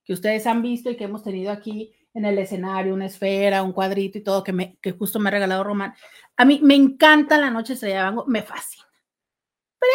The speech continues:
es, che, el Lego, obviamente sa-, ha salido y cada vez que sale se agota,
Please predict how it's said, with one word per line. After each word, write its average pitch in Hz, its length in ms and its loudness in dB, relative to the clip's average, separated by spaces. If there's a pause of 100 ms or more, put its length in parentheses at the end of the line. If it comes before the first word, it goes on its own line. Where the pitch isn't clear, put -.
es, - 320 -2
che, 277 240 4
el 339 100 8
Lego, 370 480 6
obviamente 320 520 0
sa-, 330 180 -4
ha 302 200 -6
salido 330 380 -6
y 311 80 -12
cada 254 160 -4
vez 269 140 -8
que 277 100 -10
sale 247 280 -8
se 277 120 -4
agota, 285 560 -4